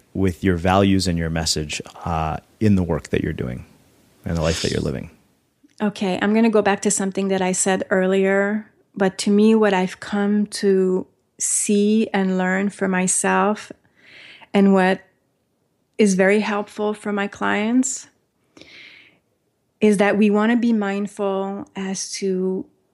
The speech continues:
Speaker 2: what is the information that we're paying attention to within ourselves. Are we caught up in un-, an unhelpful state of mind,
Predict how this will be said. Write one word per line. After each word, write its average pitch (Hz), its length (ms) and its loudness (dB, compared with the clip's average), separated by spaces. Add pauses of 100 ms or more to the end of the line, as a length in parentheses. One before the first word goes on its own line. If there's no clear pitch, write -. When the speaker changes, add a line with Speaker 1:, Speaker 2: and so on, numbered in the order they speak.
(680)
Speaker 2:
what 214 260 2
is 240 140 4
the 226 80 2
information 202 580 0
that 190 180 -4
we're 185 200 0
paying 196 360 -2
attention 196 520 -2
to 220 160 -2
within 190 340 2
ourselves. - 800 -6 (220)
Are 190 200 2
we 226 600 2 (640)
caught 233 300 0
up 202 380 0 (680)
in 190 640 0 (720)
un-, 208 320 2
an 196 120 0
unhelpful 208 640 0
state 196 260 -2
of 185 120 -2
mind, 190 600 -4